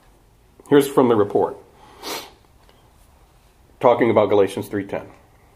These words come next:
When Paul quotes Deuteronomy twenty-seven twenty-six in Galatians three ten, and again, that's Deuteronomy twenty-seven twenty-six, the reference cannot be only to boundary markers, but to the entire law,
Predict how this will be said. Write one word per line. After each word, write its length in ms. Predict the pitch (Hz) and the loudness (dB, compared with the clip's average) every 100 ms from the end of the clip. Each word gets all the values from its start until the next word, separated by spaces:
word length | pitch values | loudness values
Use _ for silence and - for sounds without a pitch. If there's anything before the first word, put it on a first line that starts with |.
| - _ - | -20 _ -4
When 180 | 113 113 | -2 2
Paul 380 | 156 190 226 | 4 4 4
quotes 420 | - 190 131 117 - | 4 4 4 2 -4
Deuteronomy 720 | 117 147 196 170 143 143 160 | 0 2 4 4 4 2 0
twenty-seven 600 | - 151 175 156 156 160 | 0 0 2 2 0 0
twenty-six 680 | 143 147 156 - 113 - | -2 -2 -2 0 0 -2
in 180 | - 117 | -8 -6
Galatians 460 | 107 123 120 147 131 | 0 0 -2 -4 -8
three 180 | 151 127 | -10 -12
ten, 240 | - - - _ _ _ _ _ _ _ _ _ - | -10 -12 -14 _ _ _ _ _ _ _ _ _ -8
and 80 | 98 | -4
again, 220 | 101 117 | 0 0
that's 180 | 107 107 | 0 -4
Deuteronomy 500 | 113 120 120 113 113 | -4 0 0 0 -4
twenty-seven 540 | - 104 110 107 110 | -6 -8 -2 -2 -4
twenty-six, 560 | 110 104 - - - - _ _ _ _ - - - - - - | -8 -12 -14 -14 -16 -18 _ _ _ _ -20 -20 -20 -20 -20 -2
the 120 | 135 | 2
reference 640 | 139 151 254 - 120 110 - | 6 6 4 2 0 0 -4
cannot 420 | - 131 165 220 | 0 2 2 0
be 240 | 175 180 - | 0 0 2
only 400 | 143 165 180 185 | 4 4 2 0
to 140 | - 139 | -2 -4
boundary 560 | 113 127 175 165 143 | 2 2 4 4 2
markers, 640 | 110 95 85 - - - - _ _ - 151 - _ _ _ _ _ _ _ _ _ | 2 0 0 -6 -18 -20 -20 _ _ -20 -20 -20 _ _ _ _ _ _ _ _ _
but 220 | - 139 139 | 2 2 2
to 80 | |
the 160 | 139 135 | -2 0
entire 680 | 123 127 - - 151 135 123 | -2 -4 -6 0 2 4 2
law, 520 | 120 131 95 90 | 2 2 2 -2